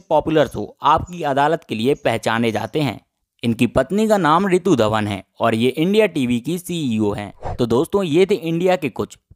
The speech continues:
फेमस जर्नलिस्ट। आपका इन सभी में से कौन सा फेवरेट है, आप उसका नाम हमें नीचे कमेंट बॉक्स में कमेंट करके बताइए।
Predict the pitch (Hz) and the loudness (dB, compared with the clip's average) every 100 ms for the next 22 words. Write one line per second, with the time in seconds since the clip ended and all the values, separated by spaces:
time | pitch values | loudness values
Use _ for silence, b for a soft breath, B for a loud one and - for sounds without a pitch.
0 | - 214 226 143 107 104 104 101 95 _ | 0 4 4 2 0 -2 -2 -6 -12 _
1 | _ 151 160 - 185 - 196 202 185 196 | _ -4 -4 -4 -8 -6 -4 0 0 0
2 | 185 180 185 - 165 180 185 156 151 165 | -4 -4 -6 -2 -2 0 -2 -2 -2 -2
3 | 156 165 - 151 165 165 147 151 151 120 | -4 -6 -4 -2 0 -2 -6 -4 -2 0
4 | 131 127 151 185 185 190 - 139 151 139 | -2 -2 -2 -2 -2 -4 -2 0 0 0
5 | 107 - 143 - 113 113 107 104 98 107 | -2 -4 -8 -4 -2 -2 -2 -6 -4 -4
6 | 101 123 135 104 | -2 -2 -2 -6